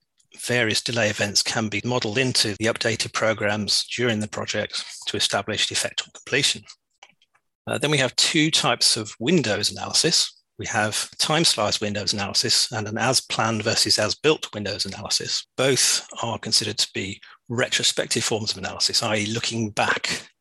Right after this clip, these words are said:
These are establishing the cause from the effect that is known. Whereas the, the first two I mentioned, you know the cause and you're establishing the effect. So the windows types of analysis are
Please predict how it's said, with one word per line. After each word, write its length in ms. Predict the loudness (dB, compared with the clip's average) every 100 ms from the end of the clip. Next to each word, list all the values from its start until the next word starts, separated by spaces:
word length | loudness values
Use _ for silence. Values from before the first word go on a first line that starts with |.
| -20 -16 -10 -10 -10 _
These 220 | 0 0
are 280 | 0 0 -2 -6 -14 -18 -18 0
establishing 720 | 0 2 2 2 2 0 -4 -10 _ -12
the 80 | -6
cause 560 | -4 2 2 4 2
from 500 | 0 0 2 2 0 -6 -6
the 140 | -2
effect 480 | 0 0 0 0 -2
that 100 | 0
is 140 | 2
known. 320 | 2 0 -2 -10 -8 -8 -10 -20 _ _ _ -8 -4
Whereas 300 | -4 -4 -4
the, 200 | -8 -10
the 60 | -4
first 300 | 0 2 2
two 80 | 0
I 40 |
mentioned, 440 | -2 -2 -4 -4 -10
you 140 | -8 -2
know 160 | -2
the 80 | -2
cause 540 | 0 4 4 4 0 -4
and 100 | -4
you're 80 | 0
establishing 540 | 0 0 -4 -6 -6
the 80 | -6
effect. 400 | -2 -2 -4 -10 -10 -20 -18 -16 -10 -4
So 120 | -2
the 80 | 0
windows 400 | 0 2 2 0
types 280 | 0 -2
of 100 | -2
analysis 440 | -2 0 2 2 0
are 200 | -2